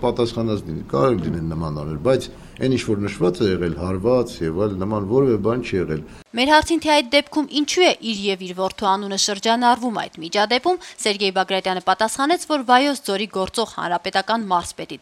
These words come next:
Speaker 2: թիմը գուցե այսպիսով փորձում է ցեխ շպրտել հատկապես մարզկենտրոն Եղեգնաձորի քաղաքապետի ընտրություններում Բարգավաճ Հայաստան կուսակցության հաղթանակի վրա։ Եղեգնաձորի քաղաքապետի ընտրություններում Բարգավաճ Հայաստանի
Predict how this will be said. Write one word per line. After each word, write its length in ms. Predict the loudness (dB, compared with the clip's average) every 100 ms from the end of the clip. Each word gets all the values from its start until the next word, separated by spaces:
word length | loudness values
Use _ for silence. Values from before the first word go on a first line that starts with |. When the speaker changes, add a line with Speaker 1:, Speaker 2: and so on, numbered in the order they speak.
| -2
Speaker 2:
թիմը 180 | 0 -2 -6 -6
գուցե 220 | 4 6
այսպիսով 540 | 6 4 -2 2 0 2
փորձում 380 | 0 0 0 -2
է 20 | 2
ցեխ 200 | 2 2
շպրտել 540 | 0 -2 -8 -6 -8 -2
հատկապես 540 | -2 0 0 0 -2 -2 0
մարզկենտրոն 680 | 0 0 -6 -4 -2 -4 -2 -4
Եղեգնաձորի 760 | -4 -4 -2 -2 0 0 0 -2
քաղաքապետի 640 | -2 -2 -2 -4 -4 -6 -6
ընտրություններում 720 | -6 -8 -6 -4 0 0 2 6
Բարգավաճ 540 | 4 4 2 2 2
Հայաստան 480 | 0 0 -2 -4 -6 -6
կուսակցության 640 | -8 -6 -6 -10 -2 -2 0
հաղթանակի 640 | 0 0 -4 -4 -4 -4 -2
վրա։ 180 | 6 6 6 -4 -8 -2
Եղեգնաձորի 580 | -2 -2 -2 -4 -4 -6
քաղաքապետի 540 | -6 -6 -6 -10 -10 -12
ընտրություններում 680 | -10 -12 -10 -8 -6 -4 0
Բարգավաճ 400 | 0 0 -4 -4 -6
Հայաստանի 360 | -6 -4 -6